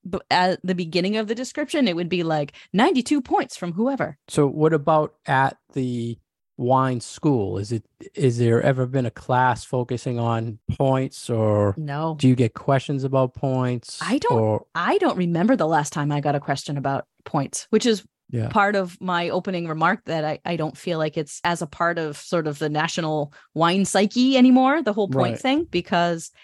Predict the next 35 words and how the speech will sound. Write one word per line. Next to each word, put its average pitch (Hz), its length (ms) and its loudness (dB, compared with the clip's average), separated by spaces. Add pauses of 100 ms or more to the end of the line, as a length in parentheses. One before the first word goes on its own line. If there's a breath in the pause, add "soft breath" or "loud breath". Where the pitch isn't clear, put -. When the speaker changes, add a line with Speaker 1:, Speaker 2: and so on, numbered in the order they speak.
(300 soft breath)
Speaker 1:
I 196 160 2
don't 269 220 4
remember 170 540 0
the 143 120 -2
last 143 280 -2
time 143 200 -2
I 139 40 -2
had 147 120 -2
a 139 60 -4
conversation 139 580 -2
with - 120 -2
somebody 127 300 -2
about - 240 -8
points. - 460 -6 (240)
Speaker 2:
Right. 104 200 0 (100)
That's 135 240 0
kind 123 240 -2
of 117 60 -2
where 113 100 0
I 110 60 0
wanted 107 240 -2
to 101 60 -4
bring 107 180 -4
it 101 100 -6
back. 107 300 0
So 156 40 -4
I'm 156 60 0
Speaker 1:
Yeah. 151 140 0
Speaker 2:
glad, 110 400 4
I'm 135 180 2
glad 123 340 2
you 113 80 -2
went 113 260 -2
there, 113 160 2
because 110 540 -4